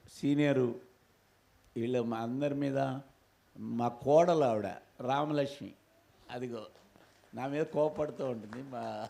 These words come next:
రామలక్ష్మి. ఆవిడే మీకు రిజిస్ట్రేషను, బిస్కెట్ ప్యాకెట్లు అన్నీ అందించింది.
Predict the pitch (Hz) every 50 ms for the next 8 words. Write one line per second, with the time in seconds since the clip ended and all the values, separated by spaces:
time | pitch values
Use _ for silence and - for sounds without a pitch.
0 | - - 165 165 139 110 123 139 139 127 120 104 - - 123 127 - - - -
1 | - - - - 131 139 156 160 175 165 160 147 117 123 139 131 120 110 - -
2 | - - - _ _ _ _ - 120 123 131 131 139 135 135 - 139 147 131 117
3 | 135 131 143 147 139 127 123 107 - - 131 123 110 117 127 123 117 113 - -
4 | 120 123 131 131 131 - _ _ _ _ - 107 110 117 127 127 120 113 107 101
5 | 104 110 117 123 131 120 - - 123 104 107 113 147 220